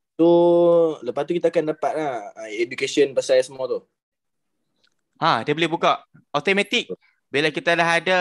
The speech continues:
Speaker 2: sama ada kita, ah, sama ada anda semua join berbayar ataupun open account dengan kami,
Speaker 1: Hmm.
Speaker 2: automatic akan enable, ah, semua nota-nota education.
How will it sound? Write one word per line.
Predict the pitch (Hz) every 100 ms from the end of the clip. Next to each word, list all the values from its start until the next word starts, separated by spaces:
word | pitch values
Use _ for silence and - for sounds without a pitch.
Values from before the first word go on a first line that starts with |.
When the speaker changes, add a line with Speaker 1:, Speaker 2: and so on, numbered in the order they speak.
| 170
Speaker 2:
sama | - 160 160
ada | 165
kita, | 160 - -
ah, | 135
sama | 151 151 147
ada | 151
anda | 147 143
semua | 156 156 151
join | 139 147 160 156 143 -
berbayar | 123 120 127 135 160 151
ataupun | 135 131 - 143 -
open | 117 139
account | - 120 143
dengan | 131 131
kami, | 127 123 147 214 - _ _ _ _ -
Speaker 1:
Hmm. |
Speaker 2:
automatic | 139 175 190 190 240 -
akan | 139 175 156
enable, | 156 170 160 180 117 - _ _
ah, | - 127 127
semua | 190 196
nota-nota | 165 156 160 156 156
education. | 139 143 139 135 104